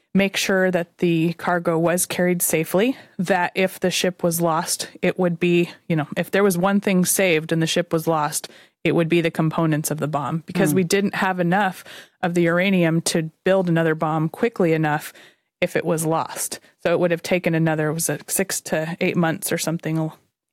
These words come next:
Speaker 1: of, you know, something along those lines in order to gather enough uranium to build another bomb.
Speaker 2: So Mc-, Captain
Speaker 1: So
Speaker 2: McVeigh
Speaker 1: the
Speaker 2: didn't even know that this was on board a ship, or he didn't know what it was?
Speaker 1: He didn't know what it was. He had some guesses, but,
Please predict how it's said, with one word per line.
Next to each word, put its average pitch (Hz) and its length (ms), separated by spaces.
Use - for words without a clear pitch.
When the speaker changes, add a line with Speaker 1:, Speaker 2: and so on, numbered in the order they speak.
Speaker 1:
of, 185 180
you 165 120
know, 143 120
something 202 300
along 170 280
those 156 240
lines 170 500
in 170 120
order 165 240
to 151 460
gather 170 320
enough 160 240
uranium 156 440
to - 140
build 156 240
another 151 260
bomb. 147 380
Speaker 2:
So 202 220
Mc-, 170 200
Captain 185 280
Speaker 1:
So 180 140
Speaker 2:
McVeigh 175 320
Speaker 1:
the 143 60
Speaker 2:
didn't 170 300
even 175 360
know 151 240
that 139 180
this 147 200
was 143 160
on 135 160
board 131 240
a 131 40
ship, - 240
or 208 60
he 208 80
didn't 175 220
know 139 120
what 151 240
it - 80
was? - 320
Speaker 1:
He 226 200
didn't 196 300
know 190 140
what 170 240
it - 100
was. 165 300
He 190 140
had 185 200
some 190 140
guesses, 180 600
but, - 360